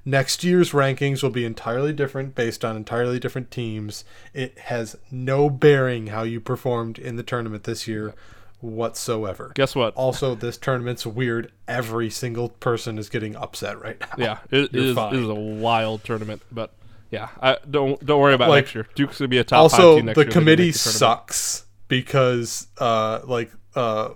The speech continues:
Speaker 1: who's the Chicago team?
Speaker 2: Loyola? Oh
Speaker 1: Um,
Speaker 2: my God. They were so underseeded.
Speaker 1: Loyola was a top t-,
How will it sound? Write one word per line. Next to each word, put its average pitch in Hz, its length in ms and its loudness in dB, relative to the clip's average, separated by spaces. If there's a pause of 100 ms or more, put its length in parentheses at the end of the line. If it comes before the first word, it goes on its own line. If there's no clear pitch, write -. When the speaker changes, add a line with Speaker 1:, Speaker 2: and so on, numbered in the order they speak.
Speaker 1:
who's 147 240 -2
the 131 100 -2
Chicago 110 460 -2
team? 104 400 -10
Speaker 2:
Loyola? 190 400 8
Oh 202 140 8
Speaker 1:
Um, 185 60 8
Speaker 2:
my 123 120 6
God. 123 480 2 (480)
They 196 180 6
were 143 180 6
so 202 240 4
underseeded. 147 160 6
Speaker 1:
Loyola 220 400 12
was 202 160 8
a 175 60 8
top 170 340 2
t-, 196 140 -2